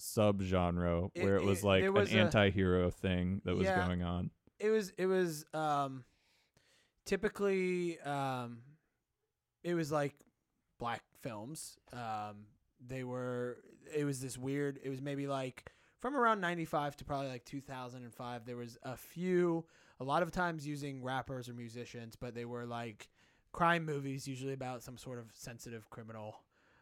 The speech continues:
Speaker 2: uh, <laughs> or, like, good guy criminal who was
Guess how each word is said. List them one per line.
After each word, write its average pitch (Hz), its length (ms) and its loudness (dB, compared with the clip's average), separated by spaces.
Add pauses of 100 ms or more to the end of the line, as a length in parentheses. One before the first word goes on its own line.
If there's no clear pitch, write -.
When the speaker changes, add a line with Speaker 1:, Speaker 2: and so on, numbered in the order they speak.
(160)
Speaker 2:
uh, 120 340 -6
<laughs> - 80 -4 (240)
or, 190 100 6
like, 143 300 -4
good 143 240 0
guy 135 240 2
criminal 135 480 -4
who 120 160 -6
was 120 180 -10